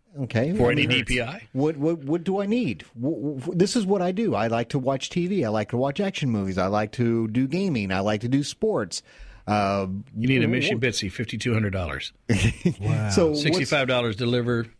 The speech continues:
Speaker 2: four hundred fifty-nine dollars inside. Oh, the calibration. We gotta talk about the calibration when we come back. Okay, here, here's the deal. We're gonna talk about the difference,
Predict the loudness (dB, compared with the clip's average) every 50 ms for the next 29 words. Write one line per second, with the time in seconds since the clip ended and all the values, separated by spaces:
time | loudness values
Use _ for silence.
0 | _ _ _ -6 -4 -2 0 0 0 0 -2 -4 -4 -2 -2 0 0 0 0 0
1 | 0 0 0 0 -2 -4 -6 -8 -8 -10 -10 -2 _ 4 4 4 4 4 0 -2
2 | -6 -14 -20 _ _ _ -6 -2 -2 0 0 0 0 -2 0 0 0 0 2 2
3 | 0 0 -2 -6 -10 -14 -18 -18 -20 -20 -20 _ _ _ _ _ _ _ _ -4
4 | -2 -2 -2 -2 -4 -2 -4 -4 -4 -4 -8 -14 -14 -8 -6 -6 -6 -6 -4 -4
5 | -2 0 0 -2 -2 -4 -6 -4 -2 -2 -2 -2 -2 -6 -12 -20 -20 _ _ 2
6 | 4 4 4 4 4 2 2 0 0 0 0 0 0 2 2 0 0 -2 -10 _
7 | _ _ _ _ _ -6 -2 0 0 0 2 2 2 2 2 2 0 0 0 0
8 | 2 0 2 0 0 -2 0 -2 -4 -4